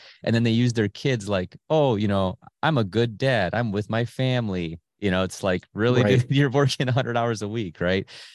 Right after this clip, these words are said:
Speaker 1: So my, my point is, is that I would never use my kids as, like, a prop or, like, a virtue signal or anything like that. But,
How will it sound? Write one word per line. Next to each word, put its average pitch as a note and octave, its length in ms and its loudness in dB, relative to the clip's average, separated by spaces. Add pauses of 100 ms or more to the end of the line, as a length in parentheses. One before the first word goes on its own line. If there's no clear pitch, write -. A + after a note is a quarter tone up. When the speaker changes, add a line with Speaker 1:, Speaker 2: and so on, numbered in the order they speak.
Speaker 1:
So A2+ 340 2
my, A#2+ 260 2
my G#2+ 220 -2
point A2 380 -4
is, F#2+ 240 -4
is F2 140 -8
that F2+ 280 0
I G#2+ 120 0
would G#2 120 0
never G2+ 240 0
use G2+ 180 -4
my F#2+ 140 -2
kids F#2+ 300 -4
as, F2 120 -6
like, E2+ 180 -4
a F2 60 -4
prop A2 540 -2
or, F#2 140 0
like, E2+ 260 0
a E2 240 0 (420)
virtue A#2+ 380 -2
signal G#2+ 400 -2
or F#2 140 0
anything F#2+ 340 -4
like E2+ 220 -6
that. E2+ 320 0
But, F2 220 0